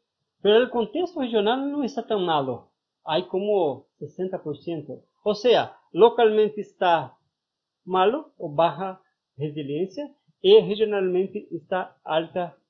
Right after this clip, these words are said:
resiliencia o conectividad. Às vezes,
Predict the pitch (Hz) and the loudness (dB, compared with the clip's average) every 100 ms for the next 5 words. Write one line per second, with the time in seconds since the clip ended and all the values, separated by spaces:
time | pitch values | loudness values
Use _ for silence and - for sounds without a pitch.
0 | _ _ - 160 151 156 160 156 143 135 | _ _ -6 -4 -6 -6 -8 -10 -10 -8
1 | 151 147 - 151 156 110 90 _ _ _ | -6 -6 -8 -12 -8 -10 -10 _ _ _
2 | _ _ _ _ _ _ _ _ _ _ | _ _ _ _ _ _ _ _ _ _
3 | 269 - - 269 349 349 - | -2 0 0 0 -2 -6 -12